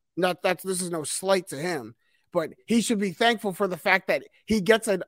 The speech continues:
a whole side of the football that he can influence, that, that he, that can win him football games. Because if not that,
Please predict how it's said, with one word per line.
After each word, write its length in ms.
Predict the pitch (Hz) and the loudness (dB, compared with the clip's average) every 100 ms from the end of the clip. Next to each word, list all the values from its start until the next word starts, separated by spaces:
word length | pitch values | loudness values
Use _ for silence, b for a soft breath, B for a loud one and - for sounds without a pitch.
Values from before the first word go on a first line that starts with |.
| 175 | 0
a 100 | 160 | 2
whole 320 | - 208 214 | 6 6 6
side 320 | - 202 202 | 4 8 8
of 120 | 196 | 6
the 80 | 170 | -2
football 640 | - 220 208 233 240 269 _ _ | -2 -4 0 2 2 -2 _ _
that 140 | - 196 | -2 0
he 80 | 196 | 0
can 180 | 214 | 0
influence, 840 | 185 156 - 202 220 233 254 - - _ _ _ _ | -2 -2 -6 2 6 6 4 -8 -18 _ _ _ _
that, 280 | 196 185 147 | 2 2 2
that 160 | 196 190 | 4 4
he, 180 | 202 - | 2 0
that 220 | - 190 185 | 0 0 0
can 180 | 180 | -6
win 180 | 156 220 | 4 4
him 140 | 220 202 | 4 2
football 540 | - 226 220 233 233 | 2 0 2 2 2
games. 540 | 220 240 254 262 - _ _ _ - | 0 -4 -4 -6 -10 _ _ _ -2
Because 280 | 208 220 | 2 2
if 160 | 196 165 | 2 0
not 420 | 180 202 226 240 | 2 4 4 2
that, 320 | 247 247 269 | 0 2 0